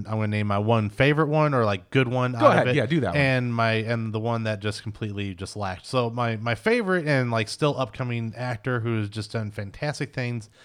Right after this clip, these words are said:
Speaker 1: is Nicholas Hoult.
Speaker 2: Yeah,
Speaker 1: Uh, the,
Speaker 2: he does a
Speaker 1: you
Speaker 2: good
Speaker 1: know, he
Speaker 2: job.
Speaker 1: plays the guy who plays Beast, um, 'cause he did a phenomenal job as one of the main villains in, uh, the Mad Max, uh, reboot with Tom Hardy.
Speaker 2: Mm-hmm.
Speaker 1: He was just fantastic, and he has another,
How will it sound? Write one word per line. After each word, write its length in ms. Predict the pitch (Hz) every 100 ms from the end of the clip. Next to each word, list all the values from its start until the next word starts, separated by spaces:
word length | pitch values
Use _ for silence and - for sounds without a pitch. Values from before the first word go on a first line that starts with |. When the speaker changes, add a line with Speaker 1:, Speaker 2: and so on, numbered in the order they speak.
| - -
Speaker 1:
is 220 | 135 120
Nicholas 380 | 160 151 135 -
Hoult. 360 | 120 98 - _ _ _ -
Speaker 2:
Yeah, 180 | 131 113
Speaker 1:
Uh, 320 | 110 107 107
the, 120 | 101
Speaker 2:
he 60 | 143
does 160 | 160
a 40 | 165
Speaker 1:
you 40 |
Speaker 2:
good 60 | 151
Speaker 1:
know, 40 |
he 40 | 123
Speaker 2:
job. 200 | 117 135
Speaker 1:
plays 400 | 117 113 104 -
the 160 | 113
guy 160 | 104 113
who 80 | 110
plays 240 | 120 104
Beast, 360 | 113 117 110 - - - -
um, 120 | 113 113
'cause 120 | 117
he 80 | 139
did 140 | 147
a 60 | 131
phenomenal 720 | - 135 139 143 156 156 151
job 560 | 123 143 135 135 135 117
as 360 | 120 110 104
one 140 | 104 113
of 40 |
the 60 | 110
main 240 | 110 107
villains 500 | 101 120 120 123 123
in, 360 | - 107 104 101
uh, 180 | 98 95
the 100 | 95
Mad 280 | 101 107 107
Max, 560 | 120 135 - - - _ - - - - -
uh, 160 | 127 120
reboot 460 | 117 120 117 127
with 100 | 110
Tom 220 | - 107
Hardy. 480 | 101 117 123 135 156
Speaker 2:
Mm-hmm. 160 | 127 123
Speaker 1:
He 160 | 120 113
was 80 |
just 340 | 104 107 - 107
fantastic, 500 | - 110 120 113 120
and 160 | 117 107
he 220 | 127 117
has 280 | 123 120 113
another, 600 | 113 135 139 135 131